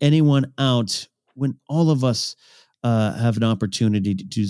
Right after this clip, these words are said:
do something good when called upon or when the times call us to it. All of us have something to give to the greater good. And, uh, we don't like to be, feel like we're cut out of it. That's not fair. It's just not fair. It's not fair to Jar Jar.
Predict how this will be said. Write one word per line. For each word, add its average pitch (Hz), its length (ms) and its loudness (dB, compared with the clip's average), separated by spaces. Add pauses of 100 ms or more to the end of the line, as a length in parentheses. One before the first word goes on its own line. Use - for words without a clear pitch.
(140)
do 110 120 -2
something 95 360 -2
good 92 280 -2
when 92 120 -2
called 95 300 -4
upon 90 380 -4
or 95 40 -4
when 92 140 -2
the 90 80 -4
times 92 500 -4
call 90 300 -6
us - 160 -8
to 95 240 -2
it. - 80 -6 (380)
All 143 220 4
of 123 120 0
us 110 160 -2
have 101 120 -2
something 98 400 -2
to 101 100 -4
give 95 580 -2 (280)
to - 120 -2
the 98 80 -2
greater 98 360 -2
good. 92 380 -2 (360)
And, 104 480 0
uh, 101 520 -6 (260)
we 135 120 2
don't 135 160 -2
like 131 220 -2
to 127 80 -10
be, 139 340 2
feel 151 220 -4
like 151 180 -2
we're 165 80 -4
cut 196 220 -6
out 349 180 -8
of 107 120 -2
it. 165 80 -4
That's 147 200 -6
not 285 140 -6
fair. 262 460 -4
It's 147 180 -6
just 185 180 -6
not 190 160 0
fair. 202 380 -2 (160)
It's - 100 -14
not 185 180 2
fair 196 140 4
to 143 100 4
Jar - 240 -8
Jar. - 140 -20